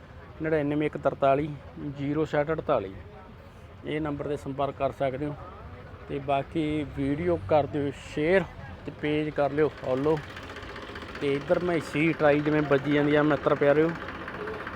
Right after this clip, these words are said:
ਤੇ ਅੱਜ ਮੰਨ ਵੀ ਤਰੀਕ ਹੈਗੀ ਆ, ਅਹ, ਪੱਚੀ,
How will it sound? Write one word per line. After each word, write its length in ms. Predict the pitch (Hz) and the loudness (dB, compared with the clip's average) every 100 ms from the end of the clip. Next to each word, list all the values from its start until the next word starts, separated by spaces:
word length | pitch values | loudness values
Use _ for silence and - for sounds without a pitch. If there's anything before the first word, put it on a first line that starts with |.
| - 151 | -6 0
ਤੇ 540 | 143 147 147 143 151 139 - - - - - - - - - 165 170 | 2 4 4 4 2 -2 -6 -8 -8 -8 -8 -8 -6 -8 -2 6 8
ਅੱਜ 200 | 151 170 165 165 | 8 8 8 8
ਮੰਨ 300 | 165 143 156 | 6 4 2
ਵੀ 140 | 151 147 | 2 0
ਤਰੀਕ 380 | - 151 143 156 | 2 2 2 4
ਹੈਗੀ 220 | 156 156 | 4 6
ਆ, 380 | 165 160 156 151 | 8 10 10 8
ਅਹ, 1300 | 151 - - - - - - - 151 147 143 143 147 - - - - - - - - - - - - - - - - - | 6 -2 -4 -4 -4 -4 -4 -2 -2 0 0 2 2 0 -4 -6 -4 -4 -4 -4 -4 -4 -4 -4 -4 -2 -2 -2 -2 6
ਪੱਚੀ, 360 | 175 - - | 6 6 0